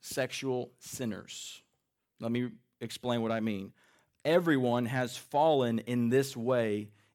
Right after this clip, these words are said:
either externally with our actions or internally with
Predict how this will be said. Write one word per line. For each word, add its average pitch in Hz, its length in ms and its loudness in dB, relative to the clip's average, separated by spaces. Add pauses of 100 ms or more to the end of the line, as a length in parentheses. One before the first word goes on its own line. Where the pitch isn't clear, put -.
either 170 300 2
externally 151 760 0
with 135 160 4
our 123 160 4
actions 120 760 -4 (360)
or 139 180 6
internally 147 760 0
with 113 200 0